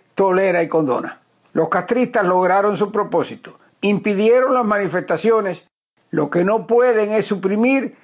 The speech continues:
el descontento que las convocó. Y más que mostrar la eficacia de su aparato represivo,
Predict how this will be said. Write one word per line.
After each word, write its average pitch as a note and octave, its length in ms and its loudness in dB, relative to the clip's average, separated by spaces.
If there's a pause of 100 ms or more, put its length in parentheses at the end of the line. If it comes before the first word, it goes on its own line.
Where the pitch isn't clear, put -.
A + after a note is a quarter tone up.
(140)
el C#3+ 180 0
descontento E3 760 -2
que D3+ 100 0
las C#3+ 160 -2
convocó. C#3+ 560 -2 (300)
Y A3+ 160 2
más C4 220 0
que A#3+ 120 0
mostrar A3 560 0
la G3+ 120 2
eficacia G3+ 640 -2
de F3+ 120 2
su G3 120 -2
aparato G3+ 460 0
represivo, A#3 720 0